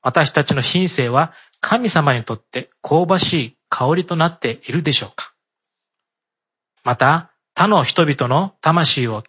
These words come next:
キリストに引きつける素晴らしい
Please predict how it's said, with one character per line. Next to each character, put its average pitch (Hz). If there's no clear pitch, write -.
キ -
リ 180
ス -
ト 185
に 180
引 -
き 165
つ -
け 147
る 196
素 -
晴 160
ら 196
し -
い -